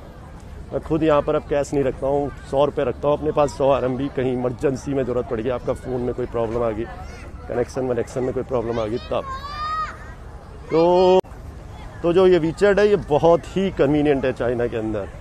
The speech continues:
तो इस पे जो है आपका banking के साथ दूसरा इनका जो इस पे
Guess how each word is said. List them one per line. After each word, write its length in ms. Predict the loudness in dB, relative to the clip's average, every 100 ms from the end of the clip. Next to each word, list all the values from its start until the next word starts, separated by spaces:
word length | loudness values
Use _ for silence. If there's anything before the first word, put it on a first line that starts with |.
| -14 -16 -16 -16 -14 -14 -14 -14 -14 -14 -10
तो 60 | -10 -10 -14 -14 -14 -14 -12
इस 120 | -12 -4 4
पे 120 | 6
जो 160 | 8 6
है 480 | 6 6 6 4 0
आपका 560 | -4 -2 4 6 8 4 0 -12 -12 -12 -6 0
banking 380 | 0 0 2
के 60 | 0
साथ 380 | 4 4 4 -2 -14 -12 -10 -4
दूसरा 460 | -2 2 4 4 2 -8 -14 -14 -14 -10 -2
इनका 260 | 2 6 6
जो 120 | 6
इस 180 | 2 -2
पे 100 | 2